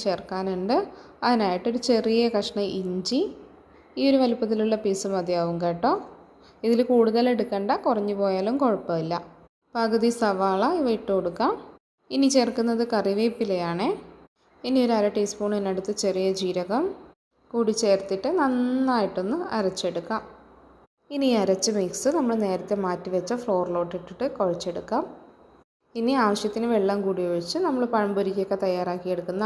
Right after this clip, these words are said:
അതേ തിക്നെസ്സിൽ മാവ് കലക്കിയെടുക്കാം. ഞാൻ ഇവിടെ നോർമൽ വാട്ടറാണ് കേട്ടോ എടുത്തിട്ടുള്ളത്. നല്ല രീതിയിൽ മിക്സാക്കി എടുത്തിട്ടുണ്ട്. ഉപ്പും എരിവൊക്കെ കറക്റ്റ് ആണോ എന്ന് ചെക്ക് ചെയ്ത് നോക്കാം. ഇതിലോട്ട് ഒരു നുള്ള്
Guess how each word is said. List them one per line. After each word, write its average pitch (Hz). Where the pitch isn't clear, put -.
അതേ 185
തിക്നെസ്സിൽ 175
മാവ് 185
കലക്കിയെടുക്കാം. 165
ഞാൻ 226
ഇവിടെ 226
നോർമൽ 190
വാട്ടറാണ് 185
കേട്ടോ 175
എടുത്തിട്ടുള്ളത്. 175
നല്ല 233
രീതിയിൽ 202
മിക്സാക്കി 202
എടുത്തിട്ടുണ്ട്. 190
ഉപ്പും 214
എരിവൊക്കെ 190
കറക്റ്റ് 175
ആണോ 185
എന്ന് 202
ചെക്ക് -
ചെയ്ത് 185
നോക്കാം. 175
ഇതിലോട്ട് 220
ഒരു 240
നുള്ള് 214